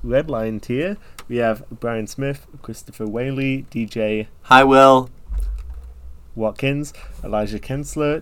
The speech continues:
Speaker 1: G four, Jacob Whitecotton, Jesse Mayo,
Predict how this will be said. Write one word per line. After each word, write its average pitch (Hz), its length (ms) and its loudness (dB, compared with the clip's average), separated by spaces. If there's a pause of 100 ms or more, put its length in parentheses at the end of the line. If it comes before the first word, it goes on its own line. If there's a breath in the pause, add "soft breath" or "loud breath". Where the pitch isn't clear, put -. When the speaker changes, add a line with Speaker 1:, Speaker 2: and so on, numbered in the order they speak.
Speaker 1:
G 117 240 -2
four, 139 500 -2
Jacob 107 440 -8
Whitecotton, 131 920 -4
Jesse 110 440 -4
Mayo, 131 520 -2